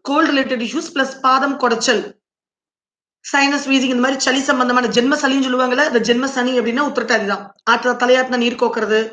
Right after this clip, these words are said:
சைனஸால அவஸ்தைப்படுறது, அவஸ்தைப்படுறது, அஜீரண கோளாறு ஏற்படுறது, இதெல்லாம் உத்திரட்டாதியோட பேசிக். உடனே எனக்கு இதெல்லாம் இல்ல அப்படின்னா உத்திரட்டாதி மட்டுமே அந்த இடத்துல கிடையாது. லக்னம் என்ன நட்சத்திரத்துல நிக்குது, சந்திரன் என்ன நட்சத்திரத்துல நிக்குது, லக்னாதிபதி எங்க நிக்குதுங்கிறத பொறுத்து நிறைய விஷயங்கள்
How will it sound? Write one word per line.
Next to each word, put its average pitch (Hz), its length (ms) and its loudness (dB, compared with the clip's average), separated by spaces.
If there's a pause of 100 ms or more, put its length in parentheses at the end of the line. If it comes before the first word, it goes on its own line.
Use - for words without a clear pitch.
(400)
சைனஸால 269 420 0
அவஸ்தைப்படுறது, 220 640 0
அவஸ்தைப்படுறது, 220 600 0 (140)
அஜீரண 285 380 2
கோளாறு 240 380 4
ஏற்படுறது, 214 440 0 (720)
இதெல்லாம் 302 300 2
உத்திரட்டாதியோட 262 560 2 (680)
பேசிக். 247 400 2 (600)
உடனே 285 200 0
எனக்கு 294 220 -2
இதெல்லாம் 294 260 2
இல்ல 262 260 0
அப்படின்னா 240 360 2 (240)
உத்திரட்டாதி 240 380 -2
மட்டுமே 233 380 -2
அந்த 277 120 -2
இடத்துல 226 200 -2
கிடையாது. 208 320 0 (380)
லக்னம் 240 360 0
என்ன 233 160 2
நட்சத்திரத்துல 226 500 -2
நிக்குது, 220 240 0 (120)
சந்திரன் 262 340 0
என்ன 240 120 2
நட்சத்திரத்துல 220 360 -6
நிக்குது, 220 220 -4
லக்னாதிபதி 254 560 -2
எங்க 240 140 0
நிக்குதுங்கிறத 226 460 -4
பொறுத்து 247 220 -4
நிறைய 233 180 2
விஷயங்கள் 226 360 0